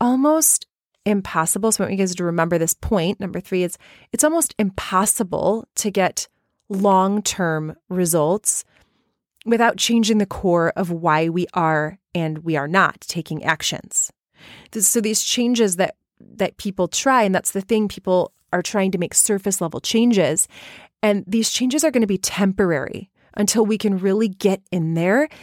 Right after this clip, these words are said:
and change our beliefs and show our brain that the pleasure will outweigh the pain in the long run, right? This is gonna create permanent change. It's gonna be,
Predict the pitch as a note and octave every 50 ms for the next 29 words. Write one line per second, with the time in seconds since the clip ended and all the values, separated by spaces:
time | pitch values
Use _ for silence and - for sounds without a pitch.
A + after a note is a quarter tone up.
0 | - - - G3+ G3 F#3 - - G3 F#3 F#3+ F#3+ F#3 F#3+ F#3 F#3 - F3 D#3+ D#3+
1 | E3+ F3 E3 - - - - - - - F#3+ F#3 E3 - - G3+ F#3 F#3+ G3+ G#3+
2 | A3+ G3 - F#3 F#3 E3 D3 C#3 C#3 D3+ E3 - - - - - - E3 F3 E3+
3 | D#3+ - - - - _ - F#3+ F#3+ G3 - - G3 F#3 F#3+ F#3 A3 B3+ D4 D#4
4 | E4 - _ _ F#3 F#3 F#3 - _ F3 E3+ E3 E3+ - - F#3+ G3 F#3+ G3 -
5 | - D#3 F3+ E3 D#3 D3 C#3+ C#3+ D3 - _ _ _ _ _ - F#3 F3+ E3+ E3
6 | D#3 D3 D3+ D3+ C#3+ C#3 D3 D3 C#3+ - - - - _ _ _ _ _ _ _
7 | _ _ _ - D#3 D#3 E3 - - - F#3+ - G#3+ G3+ F#3+ G#3 F#3+ F#3 F3 -
8 | - F#3 E3+ D#3+ - - - _ - - - F3 E3+ E3 D#3+ D#3+ - - - -
9 | E3+ C#3+ C3 - - - - - - F3+ F3+ E3+ F3+ E3+ D3+